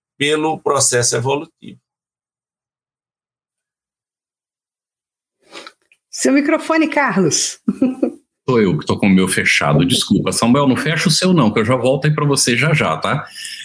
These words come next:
Speaker 3: Eu só, é, antes, eu queria, é, colocar a Kátia Regina Assunção Borges, ela disse que legal esse estudo, é o primeiro dia? Não, é o oitavo, não é estudo hoje. É, mas tudo está gravado, viu, Kátia?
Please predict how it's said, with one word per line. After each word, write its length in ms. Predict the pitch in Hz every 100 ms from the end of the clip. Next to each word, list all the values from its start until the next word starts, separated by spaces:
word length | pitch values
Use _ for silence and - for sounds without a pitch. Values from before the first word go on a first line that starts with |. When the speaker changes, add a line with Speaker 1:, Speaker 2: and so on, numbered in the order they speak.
| -
Speaker 3:
Eu 80 | 110
só, 460 | 107 143 147 151 -
é, 200 | 117 120
antes, 540 | 113 139 165 156 95
eu 80 | 110
queria, 440 | 110 123 135 113 113
é, 240 | 101 98 92
colocar 420 | 104 104 104 110
a 80 | 110
Kátia 480 | - 131 147 151 110
Regina 500 | 104 95 104 110 101
Assunção 680 | - 92 - - 107 120
Borges, 600 | 82 92 110 107 - 78 92
ela 180 | 101
disse 260 | 98 104 -
que 120 | -
legal 420 | 147 127 110 151
esse 160 | 151 151
estudo, 540 | 147 - 120 131 104
é 40 | 98
o 80 | 117
primeiro 400 | 127 135 135 98
dia? 520 | - 160 156 92 - _ _ _ _ _ - 107
Não, 480 | 123 131 113 95 98
é 100 | 113
o 100 | 143
oitavo, 760 | 151 151 - 135 151 143 101
não 120 | 90 127
é 80 |
estudo 540 | 175 151 - 131 123 107
hoje. 480 | 98 90 - - - _ _ _ _ _ _
É, 260 | 107 104 104
mas 380 | 104 104 127 -
tudo 220 | 139 160
está 220 | 151 170
gravado, 540 | 170 196 156 143 131 110
viu, 180 | 165
Kátia? 560 | 185 95 76 - 78 -